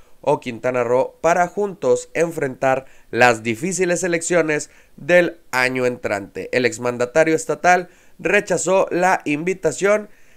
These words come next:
y dijo, "Agradezco, pero me veo obligado a declinar por anticipado. Cumplí con mi responsabilidad en Querétaro,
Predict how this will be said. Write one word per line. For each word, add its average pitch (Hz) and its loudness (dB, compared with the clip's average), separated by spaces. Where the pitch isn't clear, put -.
y 160 0
dijo, 165 0
"Agradezco, 165 4
pero 147 0
me 147 -4
veo 180 0
obligado 165 2
a 160 4
declinar 156 0
por 160 2
anticipado. 147 -2
Cumplí 160 0
con 170 -4
mi 170 0
responsabilidad 160 0
en 151 -6
Querétaro, 160 0